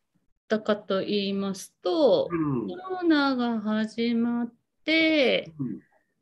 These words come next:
Speaker 1: で、結構、なんだろう、世界の裏側的なこととかを、私ブログとかでもちょいちょい書いてたんですけど、
Speaker 2: うん。
Speaker 1: あの、ディープな話したいなって思うようになったんですよね。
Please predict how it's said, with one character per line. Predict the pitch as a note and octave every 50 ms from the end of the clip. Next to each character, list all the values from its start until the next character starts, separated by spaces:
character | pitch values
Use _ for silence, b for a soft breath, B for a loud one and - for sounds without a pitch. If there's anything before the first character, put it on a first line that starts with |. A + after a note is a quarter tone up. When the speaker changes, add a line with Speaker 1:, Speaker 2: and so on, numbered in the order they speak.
| _ _ _ _ _
Speaker 1:
で、 | - C#4
結 | C#4 - F4+ F4+ F4 - _ _ _
構、 | - C4+ B3+ A#3 A#3 A3 G#3 F3+ D#3 A2+ -
な | - - B3+ C4
ん | C4+ C4+
だ | C4 A#3+
ろ | A3 A3
う、 |
世 | A3 - D4 D4
界 | - D4+ D4+ D4 C#4
の | B3 A3+ G3
裏 | F#3+ G3 G#3+ A3 A#3+
側 | A#3+ B3+ C4+ C#4 C#4+ C#4+ C#4+
的 | C#4+ D4 D4 C#4+ - D4 C#4+
な | C#4+ C#4+ C#4
こ | C#4 - C#4 C#4
と | - - D4 C#4+
と | C#4+ - - A3+
か | A3 - - - F3 F3 E3 D#3 D3+ D#3 D3 - - - _ _ _ _ _ _ _ G#3+ - _ _ - - _ _ _ _ _ _
を、 | - C#4+ D4 C#4+ C4+ A#3
私 | G#3+ G3+ - G#3+ G#3+ - G3+
ブ | G3 G#3 G#3 G#3
ロ | G#3+ G#3+ A3+ A#3
グ | A3+ B3 B3
と | B3 - C4
か | C4 - A#3+ A#3
で | A3+ G#3+
も | G#3 G3 F#3+
ち | G3 - A3+
ょ | A3+ A3+
い | A3+
ち | A3+ - B3
ょ |
い | B3+ A#3+ B3 -
書 | - C4+
い | C#4 C#4 C4+ -
て | G#3+ G#3
た | - - F3 E3
ん | D#3 D3+ D3 - - - - C#3
で | C3+ D3 C#3+
す | - - - -
け | - D3 C#3+ C#3
ど、 | - - A3+ A#3+ B3 A#3 G#3 F#3+ D#3+ C3+ - -
Speaker 2:
う | G2+
ん。 | G2+ F#2+ F#2+ F#2 F#2 F2+ F2 E2+ b b b b b b b b b b b b b b b _ _ _ _ _ _ _ -
Speaker 1:
あ | F3+ E3+ E3
の、 | E3 E3 D3+ D3
デ | D#3 - C4+
ィ | D4+ F4+
ー | F#4 -
プ | - D#4 C#4
な | B3 G#3+
話 | G3+ G3+ G3 F#3 E3+ - - F3+
し | - -
た | - _ G3+ G3+ G#3
い | G#3
な | A3 A#3 A#3+ B3 B3+
っ | C4+
て | C4+ - - A#3+
思 | C4+ A#3+ A3+ G#3+ A3+ E4
う | C4+
よ | F#3+ A#3+ D#4+
う | C#4
に | A3+
な | A3 G#3+
っ | A3 -
た | - - A3+
ん | G#3+
で | F#3+ - A3+
す | A3 - - - E3
よ | D#3 E3
ね。 | E3 D#3 C3 F#3 G#3+